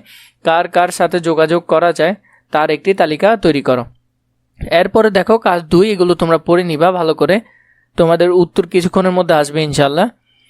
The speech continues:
তালিকা থেকে যে যে কোনো একটি প্রয়োজন বা সমস্যা নিয়ে দুটি যোগাযোগ নমুনা তৈরি করো। এখানে দুইটা নমুনা তৈরি করবা। এরপরে খেয়াল করো কাজ দুইয়ের মধ্যে বা কাজ খ, দেওয়াল পত্রিকা দেওয়া, দেয়াল পত্রিকার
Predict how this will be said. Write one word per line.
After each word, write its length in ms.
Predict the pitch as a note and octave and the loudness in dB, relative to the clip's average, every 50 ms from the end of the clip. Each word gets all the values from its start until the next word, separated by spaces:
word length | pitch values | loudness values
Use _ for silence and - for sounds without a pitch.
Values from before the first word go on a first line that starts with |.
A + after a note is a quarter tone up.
| _ - _ _ | _ -20 _ _
তালিকা 340 | - F3+ F3+ F#3+ F#3+ G#3 G#3+ | -4 -2 -2 0 0 -2 0
থেকে 360 | G3 G#3+ G3+ G#3 A3+ A3 A3+ | 0 -2 0 2 4 4 4
যে 300 | G3 E3+ F#3+ F3+ F#3+ F#3+ | 2 2 2 2 4 2
যে 100 | F#3 G3+ | 2 0
কোনো 300 | G3 - F3 F3 F3+ F#3 F3+ - F#3+ | 0 0 0 2 2 0 -2 -2 -4
একটি 300 | E3 D#3 - _ G3 F3+ | -4 -4 -2 _ -4 0
প্রয়োজন 520 | F#3 F#3+ E3+ E3 E3 D#3 F3 F3+ G3 F#3+ | 2 2 2 2 2 2 0 0 0 0
বা 140 | F3 E3 F3 | 0 -2 -2
সমস্যা 480 | - - F3+ E3 E3+ E3+ - - F3+ | -2 -4 -4 -2 -2 -2 0 -2 -2
নিয়ে 240 | E3 D#3 D#3 F3 G3 | -2 0 -2 -2 -2
দুটি 320 | F3+ D#3+ D#3 D3+ D#3 D#3+ D3+ | -2 -2 -4 -2 -2 -2 -2
যোগাযোগ 420 | D#3 D#3 D3+ D3+ D3 D#3+ D#3 D3 | 0 0 0 0 0 0 -2 -2
নমুনা 300 | D#3 D3+ D#3 E3 F3+ F#3+ | -2 -2 0 0 0 2
তৈরি 260 | - F#3 D#3+ D3 D3 | 2 2 0 0 0
করো। 220 | - D3+ D3+ F3 F#3 | 0 0 2 2 0
এখানে 300 | E3+ - D#3 D#3 D#3 D3+ | 0 0 -2 -4 -2 -2
দুইটা 200 | D3 C#3+ D#3 D3 | -2 -2 -2 0
নমুনা 360 | D3+ D3+ D#3+ F3 F3 E3 D3+ | 0 0 0 0 0 0 0
তৈরি 220 | D3 C#3+ C3 C3+ | 0 -2 -4 -2
করবা। 340 | - C3+ C3 C3+ E3+ G3+ A3 - _ _ _ _ _ - _ _ _ _ | -4 -4 -2 0 -2 -2 -2 -4 _ _ _ _ _ -20 _ _ _ _
এরপরে 380 | - D#3+ E3+ F3 - G3 F#3+ F3+ | -4 -4 -4 0 0 0 0 0
খেয়াল 260 | F3+ F3+ E3 D#3+ D#3 | 0 -2 -2 -2 0
করো 220 | - E3+ F3+ G#3+ | 0 0 2 2
কাজ 300 | G#3+ - F#3 D#3+ D#3+ D#3 | 0 0 0 0 0 -4
দুইয়ের 320 | D#3 C#3+ D#3 D3+ D3+ D3 D3 | -4 -2 0 0 2 0 0
মধ্যে 280 | C#3+ C#3+ C#3 D3 F3 | -2 -4 0 0 0
বা 120 | F3 F3 E3+ | 0 0 0
কাজ 320 | - E3 D3+ D3 - - | 0 -2 -2 -2 -4 -8
খ, 260 | - - E3+ D#3+ F#3 A3 - _ _ - - _ _ - | -6 -2 0 0 0 -2 -4 _ _ -20 -20 _ _ 0
দেওয়াল 300 | E3+ E3 E3+ F#3 G3 G3 | 2 2 4 2 2 2
পত্রিকা 460 | G3 F#3+ F#3 - - G3 F3+ G3+ G3 | 0 -2 -2 0 -2 0 2 2 2
দেওয়া, 420 | F#3+ F#3 E3+ E3+ E3+ E3 E3 E3 - - _ _ _ E4+ E4 _ _ _ _ _ _ _ _ _ _ _ _ _ _ _ _ - | 4 2 2 4 4 2 2 0 -4 -10 _ _ _ -20 -20 _ _ _ _ _ _ _ _ _ _ _ _ _ _ _ _ -6
দেয়াল 380 | F3+ D3+ F3+ F3+ F3+ F3 F#3+ G#3 | -4 0 2 2 4 2 2 0
পত্রিকার 580 | G3+ G3 F#3+ F#3 - - F3 E3 F3 E3+ G3+ | 0 0 0 0 0 -2 -2 0 2 2 2